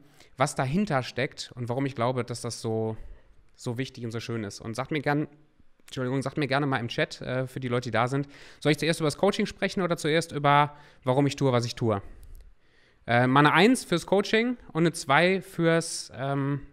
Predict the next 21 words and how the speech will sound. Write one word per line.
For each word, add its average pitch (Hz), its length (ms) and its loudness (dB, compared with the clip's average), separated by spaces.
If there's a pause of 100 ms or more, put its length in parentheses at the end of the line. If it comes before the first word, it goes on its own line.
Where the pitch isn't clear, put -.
(140)
fürs 135 420 2
Warum 123 300 0
tue 131 160 -4
ich, 120 80 -6
was 117 100 -2
ich 113 100 -8
tue 113 200 -2
in 104 60 -2
den 98 120 -4
Chat. - 300 -10 (420)
Bin 123 80 -4
ich 120 60 0
mal 117 80 0
gespannt, 117 480 -2
äh, 110 220 -2
äh, - 20 -8 (1080)
was, 110 320 -4
was, 110 300 -6
was 110 160 -8
ihr 107 160 -6
wollt. 98 320 -6